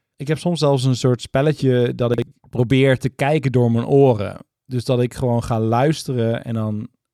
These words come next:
ga kijken waar komen geluiden vandaan en dat ik daar heel erg op ga letten. En dan kan ik ook echt meer genieten van die geluiden en zo. Dat vind ik echt een heel leuk spelletje om te doen. En ik merk dat ik daardoor echt minder opgefokt ben. En toen kocht ik vorig jaar mijn eerste autootje. En het is best wel een beetje een scheurmonster.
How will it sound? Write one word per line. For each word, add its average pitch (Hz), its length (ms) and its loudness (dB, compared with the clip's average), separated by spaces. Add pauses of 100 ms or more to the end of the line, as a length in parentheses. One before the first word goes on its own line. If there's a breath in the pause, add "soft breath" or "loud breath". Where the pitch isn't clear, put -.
(160)
ga 120 160 -8
kijken 123 400 -2
waar 113 160 -2
komen 117 280 -2
geluiden 123 440 0
vandaan 107 520 -2
en 104 140 -8
dat 101 140 -6
ik 101 80 -8
daar 101 120 -4
heel 127 160 2
erg 127 120 -2
op 120 140 -4
ga 113 140 -6
letten. 110 420 -4
En 104 160 -6
dan 104 120 -6
kan 117 140 -4
ik 117 100 -8
ook - 80 -20
echt - 200 -8
meer 131 220 0
genieten 127 380 -2
van 117 140 -4
die 110 80 -4
geluiden 120 500 0
en 113 140 -4
zo. 107 240 -2
Dat 113 120 -2
vind 117 180 -6
ik 113 80 -14
echt - 100 -14
een 113 80 -4
heel 135 240 0
leuk 120 200 0
spelletje 110 360 -6
om 101 80 -6
te 101 100 -10
doen. 117 300 -2 (400)
En 127 140 -14
ik 127 100 -10
merk 165 240 -2
dat 170 100 0
ik 127 100 -2
daardoor 143 240 0
echt - 180 -10
minder 120 240 -2
opgefokt - 540 -12
ben. 92 320 -16 (580)
En 143 180 -6
toen 151 180 -6
kocht - 260 -2
ik 139 160 0
vorig 175 260 0
jaar 143 220 0
mijn 131 120 -2
eerste 135 240 -4
autootje. 151 760 -2
En - 120 -12
het 139 80 -2
is 127 60 -2
best 131 180 0
wel 120 100 -2
een 113 60 -2
beetje 101 260 -4
een 95 80 -12
scheurmonster. 160 840 0